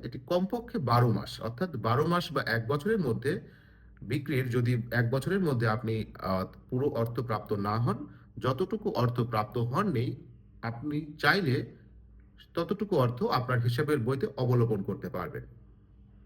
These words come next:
তবে এক্ষেত্রে আপনি আপনার অর্থ আদায়ের যথাযথ চেষ্টা করেছেন, সে বিষয়ে আপনার, আহ,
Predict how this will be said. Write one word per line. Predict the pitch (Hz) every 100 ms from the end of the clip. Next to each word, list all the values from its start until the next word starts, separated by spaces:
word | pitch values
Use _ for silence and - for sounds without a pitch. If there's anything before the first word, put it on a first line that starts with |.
| - - - - - - - -
তবে | 160 143 98 - - 139
এক্ষেত্রে | 135 214 - 135
আপনি | 113 117 147 214 - - - -
আপনার | - 110 117 117 117 117 - - - - - 117
অর্থ | 131 - - 156 -
আদায়ের | 104 117 127 131 123
যথাযথ | 120 123 165 180
চেষ্টা | 170 135 - 208
করেছেন, | 175 117 - 165 - - - -
সে | - 226
বিষয়ে | 160 120 127 -
আপনার, | - 113 113 110 110 110 110
আহ, | 107 107